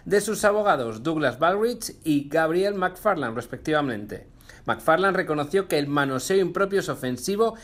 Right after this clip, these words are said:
y no debería ser tolerado, y agregó que acusar falsamente a alguien de manoseo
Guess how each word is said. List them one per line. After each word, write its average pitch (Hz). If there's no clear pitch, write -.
y 131
no 151
debería 190
ser 175
tolerado, 185
y 151
agregó 143
que 165
acusar 147
falsamente 175
a 135
alguien 123
de 120
manoseo 165